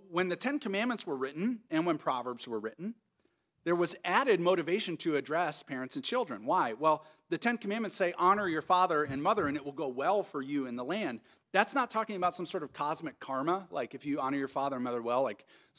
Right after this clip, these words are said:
good things are gonna happen to you. What it means is that a child's wellness is tied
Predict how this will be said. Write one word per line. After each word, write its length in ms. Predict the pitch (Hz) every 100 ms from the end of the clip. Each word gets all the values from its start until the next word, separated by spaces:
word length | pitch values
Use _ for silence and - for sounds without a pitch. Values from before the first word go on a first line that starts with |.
| -
good 180 | 160 143
things 220 | 143 139
are 60 |
gonna 140 | 127 113
happen 320 | 120 117 135
to 120 | 143
you. 240 | 127 156 208 _ _ _ _ _ _ _ _
What 120 | 175
it 60 | 180
means 260 | 214 285
is 120 | 220 -
that 120 | 175
a 60 |
child's 500 | 143 185 214 220 147
wellness 680 | 135 156 196 220 135 131 - -
is 200 | 147 -
tied 640 | - 180 208 139 131 180